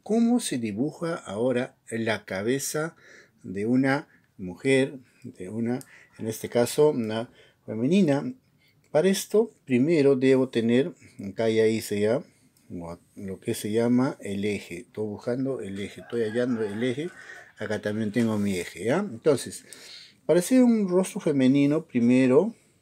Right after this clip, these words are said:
debo hacer mi, acá está, debo hacer mi figura de un ovoide,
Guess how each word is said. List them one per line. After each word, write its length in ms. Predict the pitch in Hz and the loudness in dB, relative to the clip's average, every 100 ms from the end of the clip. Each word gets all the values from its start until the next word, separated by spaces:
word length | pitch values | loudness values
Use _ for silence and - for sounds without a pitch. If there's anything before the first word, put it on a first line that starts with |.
| - | -14
debo 320 | 107 143 147 | 0 4 6
hacer 320 | 117 - 135 | 4 2 4
mi, 320 | 135 156 226 - _ _ _ _ _ _ _ _ - | 4 4 0 -4 _ _ _ _ _ _ _ _ -12
acá 120 | - | -8
está, 340 | 98 - 107 175 - _ - | -8 -4 -4 -4 -12 _ -6
debo 220 | 127 131 | 0 0
hacer 240 | 113 143 | 2 0
mi 280 | 139 139 190 - - - - - - - | 2 0 -2 -10 -20 -20 -20 -20 -20 -10
figura 600 | 151 135 147 151 151 151 | -4 0 2 8 8 8
de 160 | 113 113 | 4 4
un 200 | 135 123 | 6 6
ovoide, 720 | 107 113 110 90 82 82 | 6 4 4 0 -10 -14